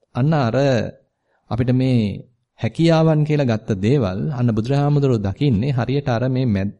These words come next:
අතරමං හන්දියේ තියලා මේ යවහාල් මිටියකට හය දෙනෙක් ඇවිල්ලා පොළු වලින් ගහනවා වගේ.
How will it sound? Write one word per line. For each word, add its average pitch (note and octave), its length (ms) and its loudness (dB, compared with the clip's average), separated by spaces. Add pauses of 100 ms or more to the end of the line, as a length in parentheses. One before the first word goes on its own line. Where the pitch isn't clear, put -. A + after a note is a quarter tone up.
(260)
අතරමං C#3 480 -2
හන්දියේ C3 400 0
තියලා B2 440 -4 (720)
මේ G2+ 240 2
යවහාල් C3 440 2
මිටියකට A#2 520 -2
හය G#2 220 -4
දෙනෙක් D3+ 320 -2
ඇවිල්ලා B2+ 340 -2
පොළු B2 200 2
වලින් C#3 240 2
ගහනවා G2 360 -2
වගේ. F2+ 260 -8